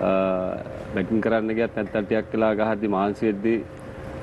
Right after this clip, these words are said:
උඩ ගහලා හරි අවුට් වෙන ඊට පස්සේ මහන්සියට, අ, බෝ කරන්න ගියත්, අ, over දහයක් දාන්න තියෙනවා. ඒක ලොකු එෆර්ට් එකක් දාන්න ඕනේ. ඉතින් ෆීල්ඩින් වලත්, අ,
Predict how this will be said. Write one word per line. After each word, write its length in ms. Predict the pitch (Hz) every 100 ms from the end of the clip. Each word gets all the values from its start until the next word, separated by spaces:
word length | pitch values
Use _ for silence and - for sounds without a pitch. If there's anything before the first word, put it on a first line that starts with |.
| - - -
උඩ 140 | 110
ගහලා 360 | 110 113 120 113
හරි 100 | 113
අවුට් 220 | 104 -
වෙන 100 | 113
ඊට 160 | 101
පස්සේ 240 | 104 104 104
මහන්සියට, 500 | 92 98 98 113 92
අ, 880 | 120 - - - - - 95 95 95
බෝ 220 | 98 95
කරන්න 280 | 92 110 110
ගියත්, 260 | 113 117 - - -
අ, 140 | 101 98 95 95 - - - - - -
over 220 | 113 110
දහයක් 340 | 107 113 117 107
දාන්න 280 | 110 107
තියෙනවා. 260 | 107 98 95 - - - -
ඒක 320 | - 98 104
ලොකු 240 | 107 107 117
එෆර්ට් 340 | 98 104 -
එකක් 160 | 113 98
දාන්න 240 | 101 90
ඕනේ. 160 | 92 104
ඉතින් 240 | 98 95
ෆීල්ඩින් 360 | - 107 107 113
වලත්, 280 | 117 127 139 - - - - - -
අ, 120 | 98